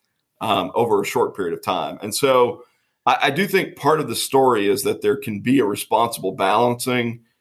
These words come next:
of growth and spending that recognizes that inflation doesn't just affect, you know, individuals, but also affects government. Um,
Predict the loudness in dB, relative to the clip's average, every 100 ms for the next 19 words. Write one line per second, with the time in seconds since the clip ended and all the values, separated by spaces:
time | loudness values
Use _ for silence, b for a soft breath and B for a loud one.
0 | _ _ _ _ -2 -2 2 4 4 2
1 | 0 2 4 4 4 4 2 0 0 2
2 | 2 2 0 0 0 2 2 2 0 -2
3 | -2 -8 -10 0 0 0 -4 _ _ -2
4 | 0 0 0 2 2 4 2 2 2 2
5 | 2 0 0 -2 -2 -2 0 -2 -4 _
6 | _ _ _ _ _ _ 0 2 0 -4
7 | -10